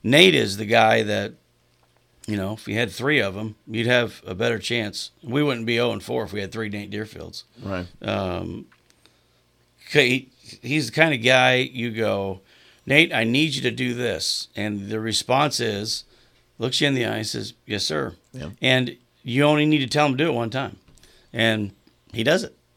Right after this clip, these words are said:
Speaker 1: Uh, he's the kind of kid you wanna see in the classroom. He's the kind
Speaker 2: Yeah.
Speaker 1: of kid you wanna see in the weight room. He's the kind of kid you want on your team. So, um, we got guys that are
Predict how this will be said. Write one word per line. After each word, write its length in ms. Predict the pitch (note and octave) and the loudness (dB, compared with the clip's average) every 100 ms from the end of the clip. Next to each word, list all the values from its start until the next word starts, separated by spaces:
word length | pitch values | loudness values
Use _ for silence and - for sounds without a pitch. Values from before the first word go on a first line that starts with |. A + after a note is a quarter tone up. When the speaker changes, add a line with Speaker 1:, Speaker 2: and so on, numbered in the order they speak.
| _ _ - | _ _ -6
Speaker 1:
Uh, 480 | G#2 G2 F#2+ F#2 | -2 0 -2 -4
he's 260 | F#2 A2 G#2 | -6 -6 -4
the 40 | - | -2
kind 160 | A2+ | -2
of 80 | F#2+ | -2
kid 160 | A2 G2 | -6 -6
you 40 | |
wanna 120 | F#2 | -6
see 140 | - G2+ | -4 -6
in 60 | |
the 60 | E2+ | -6
classroom. 640 | G2 G2 G#2+ C#3 C#3+ D#3 | -2 -2 -2 -4 -4 -4
He's 160 | G#2+ F#2+ | -6 -4
the 40 | |
kind 100 | A2 | -4
Speaker 2:
Yeah. 60 | G#2+ | -4
Speaker 1:
of 60 | F#2+ | -4
kid 120 | G#2+ | -6
you 80 | G#2 | -4
wanna 160 | G2+ | -6
see 140 | F#2 G2+ | -6 -8
in 60 | |
the 80 | F#2+ | -6
weight 200 | G2+ A#2 | -6 -6
room. 240 | B2 C3 | -6 -6
He's 140 | B2 G#2 | -6 -6
the 80 | - | -6
kind 160 | G#2 | -6
of 40 | G2 | -4
kid 140 | G#2 | -8
you 80 | G#2 | -6
want 300 | G2+ G2+ - _ - _ | -6 -8 -10 _ -20 _
on 160 | G2+ F#2+ | -8 -6
your 100 | F#2+ | -6
team. 360 | F#2 E2 F2+ - - | -8 -10 -12 -16 -12
So, 460 | - G#2 F#2+ F#2 - _ - - - _ _ | -6 -4 -4 -6 -10 _ -20 -20 -20 _ _
um, 600 | - F#2 F2+ F2+ F#2 F2 - _ _ _ - | -4 -2 -2 -4 -6 -10 -16 _ _ _ -4
we 180 | C#3 G3+ | 2 4
got 200 | - B2 | 4 4
guys 300 | A#2 A#2 G#2 | 6 4 2
that 100 | G#2 | -2
are 200 | F2+ | -4